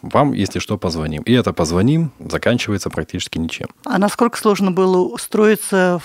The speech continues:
Speaker 2: в адвокатскую контору?
Speaker 1: Было не очень сложно, на самом деле. Нашёлся добрый адвокат, который просто сам предложил. «Будешь у меня помощником, будешь работать с документами, будешь ходить со мной в процессы». Ну, естественно, не бесплатно. Ну и, в принципе, нормально.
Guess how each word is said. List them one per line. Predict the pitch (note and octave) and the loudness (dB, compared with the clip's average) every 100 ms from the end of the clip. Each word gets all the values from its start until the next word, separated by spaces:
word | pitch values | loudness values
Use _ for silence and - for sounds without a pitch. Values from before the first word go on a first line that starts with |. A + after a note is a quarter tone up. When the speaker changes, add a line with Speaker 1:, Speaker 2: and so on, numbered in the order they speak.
| - | -8
Speaker 2:
в | E3+ E3 E3 - | -4 0 0 -2
адвокатскую | E3 F3 - F3+ - D#3+ | -2 -2 -4 -10 -10 -8
контору? | D#3+ D#3 D#3+ - - - | -6 -6 -10 -12 -18 -8
Speaker 1:
Было | F2+ E2 | -4 -2
не | D#2+ | 0
очень | A2+ D3 F#2 | 0 0 -2
сложно, | F2+ E2+ D#2 | -4 -4 -4
на | |
самом | - D#2+ D2+ | -4 -4 -4
деле. | D#2 D#2 - | -6 -10 -4
Нашёлся | D#2+ F2 G2 - E2 D2 | -2 0 0 0 0 0
добрый | E2+ F#2 E2+ | 0 0 0
адвокат, | F2 G2 C3+ | 0 0 0
который | - - E2 D#2+ | -2 -6 -4 -6
просто | - - - | -6 -6 -4
сам | B2+ | -4
предложил. | G#2 E2+ E2 E2 _ _ | -4 -4 -6 -8 _ _
«Будешь | D#2+ A2 B2 - | -4 0 0 0
у | |
меня | E2+ | -2
помощником, | A2 D3 E3+ C#3 A#2+ A2 F2 | 0 0 0 -2 -2 -4 -4
будешь | D#2+ G#2+ F2 | -6 -4 -2
работать | E2+ E2 D#2+ | -2 -2 -4
с | |
документами, | D#2+ G#2+ C#3 D3 A#2 G#2 F2 F2+ | -4 -2 0 0 -2 -4 -6 -2
будешь | F#2+ G2+ | 0 0
ходить | - F2+ F2 | -2 -2 -2
со | E2 | -4
мной | E2 | -4
в | |
процессы». | - F#2 - D#3 - A2+ - - | -4 -4 0 0 0 -4 -6 -8
Ну, | G2 | -4
естественно, | B2+ - A2 E2 D#2 D2+ _ _ _ - | -4 -4 -8 -6 -8 -8 _ _ _ -8
не | F2 F#2 | -2 0
бесплатно. | D#2+ - - - | -2 -4 -6 -4
Ну | F2 D3 | -4 -2
и, | G#2+ | -4
в | |
принципе, | - G2+ - E2+ | -4 -8 -6 -6
нормально. | E2 D#2 - | -6 -6 -8